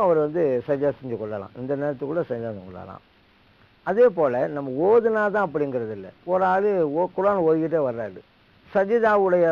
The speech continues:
வசனத்தை அவர் ஓதுறாரு, இப்ப நம்ம கேட்குறோம் சொன்னா எப்படி ஓதுபவர் வந்து அதுக்கு சஜிதா செய்யணுமோ அந்த மாதிரி கேட்கக்கூடியவரும் சஜிதா செய்யணும். சரி, அடுத்து இந்த போலாம் இந்த சி டி கல்லையெல்லாம் குர்ஆன் வசனம் வந்துருச்சு,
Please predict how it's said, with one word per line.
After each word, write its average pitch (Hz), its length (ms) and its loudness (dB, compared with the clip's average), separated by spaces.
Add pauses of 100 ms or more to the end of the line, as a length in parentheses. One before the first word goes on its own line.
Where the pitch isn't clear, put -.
(140)
வசனத்தை 151 680 -2
அவர் 143 220 0
ஓதுறாரு, 123 440 -4 (420)
இப்ப 160 180 -6
நம்ம 135 140 -8 (100)
கேட்குறோம் 175 440 0
சொன்னா 113 260 -8 (680)
எப்படி 226 260 -2 (220)
ஓதுபவர் 202 580 4
வந்து 185 220 2
அதுக்கு 156 260 0
சஜிதா 147 340 -2 (120)
செய்யணுமோ 110 480 -10 (260)
அந்த 143 180 -8
மாதிரி 175 240 -6
கேட்கக்கூடியவரும் 180 880 -2
சஜிதா 110 300 -6 (100)
செய்யணும். - 300 -20 (680)
சரி, 101 360 -12 (580)
அடுத்து 202 320 -2
இந்த 185 160 2 (180)
போலாம் 190 380 2
இந்த 180 100 -2 (100)
சி 202 100 -2 (100)
டி 202 60 4 (100)
கல்லையெல்லாம் 175 420 0
குர்ஆன் 170 320 0
வசனம் 156 280 -6
வந்துருச்சு, 139 340 -4